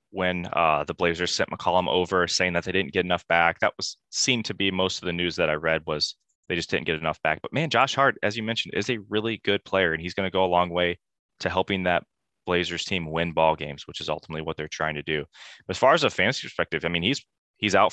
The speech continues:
from underneath Ingram's wing. He's out from underneath Zion. Um, and he's kind of doing his own thing. He's pretty much the second option now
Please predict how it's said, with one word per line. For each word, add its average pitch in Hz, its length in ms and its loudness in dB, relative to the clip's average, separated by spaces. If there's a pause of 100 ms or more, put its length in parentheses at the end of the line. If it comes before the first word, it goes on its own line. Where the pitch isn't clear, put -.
(120)
from 101 120 -2
underneath 95 600 -2
Ingram's 92 400 -4
wing. 90 300 0
He's 87 180 -8
out 82 160 0
from 87 120 -8
underneath 82 380 -4 (140)
Zion. 85 640 2 (460)
Um, 82 160 4
and 82 100 0
he's 90 120 -2
kind 110 180 2
of 104 100 -2
doing 107 200 2
his 98 140 2
own 104 160 0
thing. 104 240 -2
He's 80 180 -6 (180)
pretty 95 160 0
much 95 180 -2
the 90 60 -2
second 95 340 2
option 87 340 2
now 80 220 0